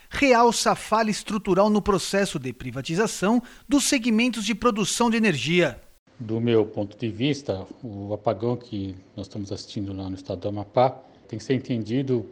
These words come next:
Speaker 2: como uma falha estrutural do processo de privatização.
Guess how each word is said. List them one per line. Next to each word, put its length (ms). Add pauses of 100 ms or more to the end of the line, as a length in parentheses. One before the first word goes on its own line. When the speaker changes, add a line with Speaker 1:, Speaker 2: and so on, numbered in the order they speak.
Speaker 2:
como 320
uma 300
falha 340
estrutural 760
do 100
processo 500
de 120
privatização. 840